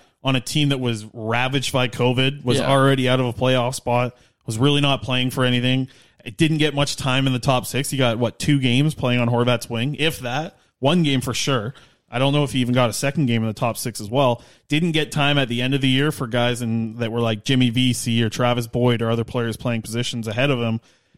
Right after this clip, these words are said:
Speaker 1: Didn't make a lot of sense to me that we didn't see Cole Lind more. Um, I know there's a lot of positives in Cole Lind's game. There's obviously some things he needs to work on. I think that things that showed up were that he wasn't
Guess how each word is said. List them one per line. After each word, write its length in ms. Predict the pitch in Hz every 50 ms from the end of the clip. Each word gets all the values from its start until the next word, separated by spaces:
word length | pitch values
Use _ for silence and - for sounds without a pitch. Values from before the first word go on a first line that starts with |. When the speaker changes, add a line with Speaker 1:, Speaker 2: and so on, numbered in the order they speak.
| _ _ _
Speaker 1:
Didn't 180 | - 160 180 190
make 140 | 190 190 175
a 60 | 180
lot 120 | 180 175
of 60 | 180
sense 260 | - - 170 160 - -
to 80 | - 151
me 140 | 156 160
that 100 | 143 135
we 100 | 123 127
didn't 180 | 123 127 123 113
see 160 | - 131 120
Cole 200 | - - 135 120 123
Lind 180 | 131 117 110
more. 400 | 110 113 117 101 82 76 - _ _ _ _ _ _ _ _ _ _ _ _ _ _
Um, 420 | 107 113 107 104 104 101 101 104 - -
I 160 | 113 120 127
know 180 | 131 160 170
there's 340 | 160 127 120 143 165 190 185
a 40 | 196
lot 240 | 185 175 185 185 185
of 80 | 180
positives 540 | - - 160 170 175 151 151 127 123 117 120
in 100 | 120 117
Cole 220 | - - 131 123 120
Lind's 240 | 123 120 110 107
game. 280 | - - 120 110 101 101
There's 220 | 110 117 120 - -
obviously 400 | 131 143 156 170 170 - 190 185
some 160 | - - 165
things 220 | - 143 147 147
he 80 | 147 143
needs 220 | 135 139 135 -
to 80 | - 139
work 260 | 120 120 123 120 -
on. 180 | 135 127 143 147
I 60 | 135
think 240 | - - 139 131 123
that 240 | - 127 127 117 -
things 540 | - - - - - _ - 160 156 170 151
that 120 | 151 135 -
showed 260 | - - 156 139 127
up 220 | 127 147 151 -
were 240 | 139 127 127 127 127
that 220 | 120 123 120 120
he 140 | - - 135
wasn't 460 | 123 117 123 120 113 117 120 117 113